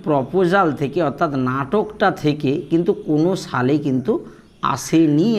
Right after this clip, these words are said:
এখনও পর্যন্ত। এই প্রপোজাল থেকে কিন্তু টেস্ট পেপারে আমরা পাই আর্টিকেল প্রিপারেশনের সেট, তাহলে এটা কিন্তু আসতে পারে প্রপোজাল থেকে। তাহলে সেই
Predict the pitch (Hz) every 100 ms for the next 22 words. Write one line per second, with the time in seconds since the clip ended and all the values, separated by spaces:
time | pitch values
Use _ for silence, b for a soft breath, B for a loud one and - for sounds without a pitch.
0 | 156 139 147 120 113 117 113 - - B
1 | B B B B B B - - - 226
2 | 262 - 165 156 196 220 240 226 208 208
3 | 208 208 - - 226 - - 202 175 151
4 | 123 117 - - - 131 127 123 123 127
5 | 117 123 110 117 113 123 - - _ b
6 | b - 147 180 165 156 170 190 - 131
7 | 123 - 175 - - 135 175 170 127 117
8 | 113 117 107 120 139 - B B 135 135
9 | - - 175